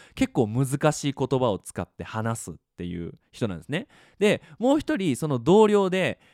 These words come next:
もう本当に日本の、なんか、サラ-、なんだろうな、日本のサラリーマンって言ったら言い方あれだけど、普通に、なんか、「仕事だけです」みたいな、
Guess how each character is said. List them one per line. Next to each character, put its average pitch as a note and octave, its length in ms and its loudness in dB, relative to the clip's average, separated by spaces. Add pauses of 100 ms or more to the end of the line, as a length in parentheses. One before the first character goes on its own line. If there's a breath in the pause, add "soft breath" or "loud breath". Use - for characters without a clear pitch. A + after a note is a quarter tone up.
も C3 200 -4
う - 20 -8
本 C#4+ 280 -2
当 C4+ 140 0
に B3 140 -2
日 G3+ 140 -2
本 G#3+ 280 -2
の、 G3+ 120 -2
な G3 80 -2
ん - 20 -6
か、 A#2+ 100 -8
サ - 200 -10
ラ-、 B2 160 -4
な C3 120 -4
ん D3 60 -6
だ B2+ 80 -2
ろ G2+ 80 -4
う F#2+ 40 -6
な、 G2+ 240 -6 (200 loud breath)
日 C#3 140 -4
本 A#3 200 -4
の B3 80 -2
サ A#3+ 140 -6
ラ A3 140 0
リ G#3+ 100 -2
ー G3+ 60 -4
マ D3 100 0
ン A#2 40 -6
っ - 20 -12
て A2 100 -6
言 - 60 -8
っ - 20 -20
た G#2 120 -4
ら F#2+ 40 -2
言 G#2 80 -2
い G#2 60 -6
方 G#2+ 200 -2
あ G#2 40 0
れ G#2 100 -2
だ A2 80 0
け E2 140 -12
ど、 G#2 260 -2 (460 soft breath)
普 - 120 -20
通 C4+ 140 0
に、 C4 80 -2
な B3 60 -2
ん - 40 -2
か、 A#3 80 -8
「仕 - 140 -4
事 A#3 400 4
だ D3+ 260 -2
け A3 100 -2
で C#3+ 80 0
す」 E3+ 220 -2
み A2+ 100 -8
た F#2 100 -10
い E2 60 -12
な、 D2+ 100 -20